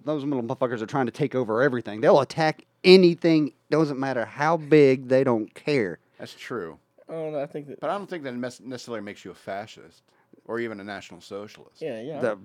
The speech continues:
Speaker 1: but just, they're trying to take everything else out that's not them. I've seen Chihuahuas that lived in different houses attack other dogs in tandem, and they would get along.
Speaker 2: But so if,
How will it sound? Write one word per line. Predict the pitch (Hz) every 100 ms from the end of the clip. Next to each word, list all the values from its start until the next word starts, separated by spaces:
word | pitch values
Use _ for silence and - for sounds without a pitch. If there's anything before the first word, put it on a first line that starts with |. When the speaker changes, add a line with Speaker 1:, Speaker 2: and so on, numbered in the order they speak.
| -
Speaker 1:
but | 110 98
just, | 98 110 113 101 _
they're | 123 127
trying | 139 123
to | 120
take | 131 120
everything | - 127 135 127 123
else | 117 117 - 120
out | 107 95 -
that's | 113 107
not | 123 104 87 -
them. | 110 117 117 82 - _
I've | - 254
seen | - 294 208
Chihuahuas | 151 147 226 185 120 104 101 -
that | - 143 131
lived | 160 202
in | 160
different | 175 214 185
houses | 190 165 110 - _ _ _ _ _ _
attack | 135 - - 185 208 - _ -
other | 165 175
dogs | 160 170 143
in | - 139 113
tandem, | - - 254 131 101 - _ -
and | 156
they | 170
would | 214
get | 160 151
along. | 160 147 76 - _ _
Speaker 2:
But | - 170
so | - 170
if, | 156 147